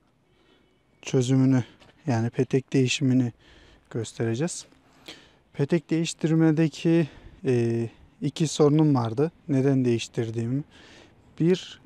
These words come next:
içerisi yeteri kadar ısınmıyordu. Yani, e, sağ taraf sola göre daha sıcak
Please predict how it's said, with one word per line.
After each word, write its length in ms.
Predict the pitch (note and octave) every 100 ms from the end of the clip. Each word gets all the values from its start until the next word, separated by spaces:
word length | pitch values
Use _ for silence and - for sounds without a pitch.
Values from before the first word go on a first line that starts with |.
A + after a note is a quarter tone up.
| -
içerisi 760 | D3+ - D#3 D3 - E3 E3 -
yeteri 420 | D3+ C3+ D3+ C#3
kadar 320 | D3 C3+ D3
ısınmıyordu. 760 | C3 - D#3 D#3 C#3 B2 C3+ F3+ _ _ - - _ -
Yani, 340 | A#2 A#2+ B2+ - -
e, 280 | C#3+ A#2+ A#2
sağ 280 | A#2 - C3
taraf 380 | C3 D3 C3 C3+ - - - - _ _ _ _ _ _ -
sola 440 | - - C#3 D3+
göre 280 | C#3+ C#3 D3
daha 200 | C3+ C#3+
sıcak 380 | - C3 B2